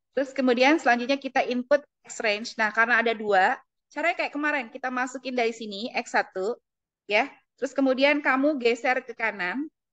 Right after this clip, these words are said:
gitu kan? Kemudian kamu turunin shift ke bawah. Automatically dia ngedrag. Dia ngedrag dua kolom. Eh, dua kolom X-nya, X satu dan X dua, sampai data terakhir. Selanjutnya oke, selesai. Nah,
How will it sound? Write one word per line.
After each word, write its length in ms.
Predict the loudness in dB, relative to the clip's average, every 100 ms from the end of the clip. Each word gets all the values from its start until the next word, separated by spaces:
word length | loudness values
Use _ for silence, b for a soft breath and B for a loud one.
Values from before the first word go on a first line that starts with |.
| _
gitu 160 | -8
kan? 160 | -6 -8 -12 _ _ _ _ _ _
Kemudian 240 | 0 0 2
kamu 320 | 2 0 0
turunin 360 | 0 2 0 -4
shift 320 | -8 -8 -6
ke 120 | -6
bawah. 420 | 0 2 2 -2 -8 _ _ _ _ _ _ _ _ _
Automatically 720 | -10 -4 -4 -4 -6 -4 -4
dia 160 | 2 2
ngedrag. 400 | 2 -2 -2 -2 -6 _ _ -8
Dia 80 | -2 -2
ngedrag 460 | 2 2 2 -4
dua 180 | 0 0 0
kolom. 500 | 0 0 0 -4 -14 _ _ _ _ _ _ -16
Eh, 80 | b b _
dua 240 | -4 -4
kolom 300 | 0 0 0 -2
X-nya, 480 | -12 -10 -2 -2 -2
X 100 | -4
satu 160 | -4 -2
dan 160 | -2
X 240 | -4 -10 -2
dua, 300 | 0 0 -2
sampai 400 | -4 0 0 2
data 240 | 0 0
terakhir. 640 | -2 -2 -2 -6 -12 -12 -12 _ _ _ _ _ _ _ _
Selanjutnya 640 | 0 0 0 0 0 -2
oke, 380 | 0 0 0 -6 _ _
selesai. 480 | -12 -4 -4 -4 -10 _ _ _ _ _
Nah, 160 | -6